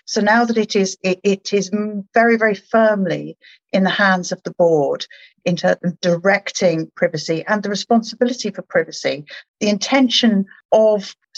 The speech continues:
things like fines, for example, was definitely to, to actually make it very, very clear the responsibility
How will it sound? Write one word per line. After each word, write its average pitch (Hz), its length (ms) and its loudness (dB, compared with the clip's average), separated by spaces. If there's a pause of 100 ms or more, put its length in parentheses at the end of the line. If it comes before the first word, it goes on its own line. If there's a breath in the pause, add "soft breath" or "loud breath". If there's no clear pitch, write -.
things 208 240 2
like 180 180 2
fines, 170 920 -2
for - 120 -2
example, 147 720 -2 (360 loud breath)
was 180 160 -2
definitely 190 640 0
to, 160 300 -4 (100)
to 196 160 0
actually 175 400 -2
make 180 280 0
it - 140 -8
very, 214 240 4
very 196 240 2
clear 175 420 0
the 151 60 -12
responsibility 175 1080 -2